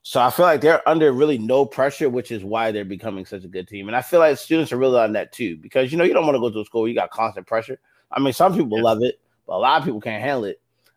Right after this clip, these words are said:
Speaker 1: And Iowa's one of them schools where you're gonna get respectable. You're gonna go to the league. You know,
Speaker 2: Yeah.
Speaker 1: you definitely gonna get five hundred wins, and you definitely gonna get a night game.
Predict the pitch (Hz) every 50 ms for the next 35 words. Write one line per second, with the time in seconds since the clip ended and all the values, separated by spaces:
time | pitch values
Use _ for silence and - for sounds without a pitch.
0 | _ - 104 107 107 104 - - - 127 139 143 143 127 123 139 139 139 135 120
1 | - - 127 131 123 113 - 104 110 113 95 107 110 113 107 139 - - - -
2 | 123 107 101 98 95 98 110 127 135 117 95 85 80 104 147 185 180 - - 101
3 | 78 82 107 120 104 82 73 73 - _ _ _ _ _ _ _ _ _ _ -
4 | 101 101 101 101 110 104 104 101 95 101 160 208 233 220 220 180 165 156 135 131
5 | 170 170 151 - - 123 123 - 123 107 92 104 123 123 113 113 107 98 98 92
6 | 117 143 139 104 131 131 156 165 156 139 135 127 120 127 120 110 113 120 120 -
7 | - 82 82 82 78 76